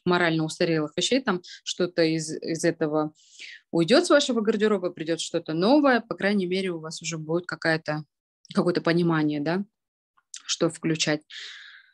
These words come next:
И здесь вот и это просто дополнительное, да, чтобы визуал был у вас, а здесь просто сечение вот есть, как, а, как типы фигур вообще корректируются, видите?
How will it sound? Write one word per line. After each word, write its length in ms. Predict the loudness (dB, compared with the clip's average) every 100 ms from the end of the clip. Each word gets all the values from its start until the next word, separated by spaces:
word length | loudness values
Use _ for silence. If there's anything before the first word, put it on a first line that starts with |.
| _ _ _
И 200 | 4 6
здесь 340 | 6 6 4 4
вот 220 | 2 4
и 40 | 2
это 320 | 4 2 2
просто 260 | 0 0
дополнительное, 720 | 2 4 6 6 2 0 -2
да, 160 | -2 -2
чтобы 380 | -4 -8 -10 -12 -2
визуал 520 | -2 2 4 4 4
был 280 | 2 4 2
у 40 |
вас, 400 | 0 -6 -8 -16 -14
а 420 | -8 -4 -4 -4
здесь 280 | 0 4 4
просто 280 | 4 0 0
сечение 640 | -2 0 2 4 4 0
вот 220 | -2 -4 0
есть, 360 | 0 -2 -8 -6
как, 180 | -6 -6 _ _ _
а, 220 | -2 0
как 300 | 0 -2 -4
типы 320 | -2 -2 0 -4
фигур 400 | -2 -2 -2 0
вообще 340 | -2 -2 -4
корректируются, 800 | -2 -4 -4 -4 -2 -2 -4 -2
видите? 340 | 0 0 -2